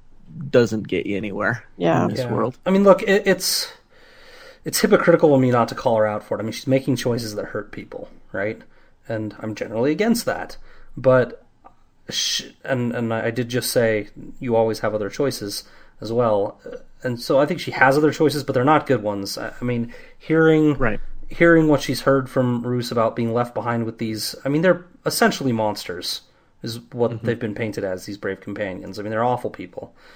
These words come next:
Speaker 3: Um, she doesn't have a whole lot of good choices. And, yeah, she's gotta do something. And she's willing to put other people in the way.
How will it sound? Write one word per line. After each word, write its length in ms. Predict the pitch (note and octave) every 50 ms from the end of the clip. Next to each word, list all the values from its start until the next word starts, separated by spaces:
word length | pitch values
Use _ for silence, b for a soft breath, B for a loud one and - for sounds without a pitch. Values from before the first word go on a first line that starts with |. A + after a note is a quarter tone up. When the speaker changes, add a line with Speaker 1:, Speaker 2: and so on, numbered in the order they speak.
| b b b b b -
Speaker 3:
Um, 480 | - A2+ G#2+ G#2+ G#2+ G#2 G2+ G2+ G2+ - _ _ _ _ _ _ _ _ _ _ - - - _ _ _ _ _ _ -
she 160 | - - -
doesn't 140 | F3 F#3+ F3
have 160 | D3+ D#3 D3+
a 80 | C#3 A#2
whole 180 | - C3+ C#3 C3+
lot 140 | B2+ A2
of 120 | A2 G2+ G2
good 200 | B2 A2+ G2+ -
choices. 640 | - - F#2 F#2 - - - - - - - - - - b b b b b b b b b b -
And, 300 | - A2+ G#2+ G#2+ G#2+ - - - -
yeah, 200 | A#2+ B2 C#3+ B2+
she's 120 | - A2 G2+
gotta 160 | A#2+ B2+ A#2+
do 140 | A2+ C3+ C3
something. 480 | - - C3 C#3+ A#2+ F#2+ F#2+ G2 - - - - - - - -
And 300 | - A#2 G#2+ G#2+ G#2+ G2+ - - - -
she's 260 | - - - A#2+ A2+ A2
willing 220 | A2+ A#2+ B2 A#2+
to 60 | A#2
put 140 | - - A#2
other 140 | A2+ A2+ A#2
people 340 | A#2 - A2+ - A#2 A2+ A2+
in 60 | A2
the 60 | G#2+
way. 340 | G#2 G#2+ B2 B2+ - B2